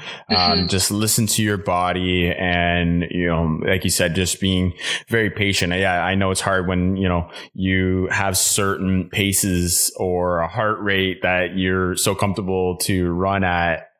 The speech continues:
Speaker 1: and it's not the same. So I'm, I, I can imagine that it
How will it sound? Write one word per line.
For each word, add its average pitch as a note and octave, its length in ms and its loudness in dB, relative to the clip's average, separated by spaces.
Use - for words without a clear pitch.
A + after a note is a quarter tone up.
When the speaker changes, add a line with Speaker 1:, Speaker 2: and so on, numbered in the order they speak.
Speaker 1:
and F#2+ 220 2
it's F2 180 -2
not F#2+ 280 0
the F#2 40 -4
same. F2 680 0
So F2 480 0
I'm, F#2 460 0
I, F2 380 0
I F#2 60 0
can G2+ 200 -2
imagine F#2+ 800 0
that F2 100 0
it F2 80 2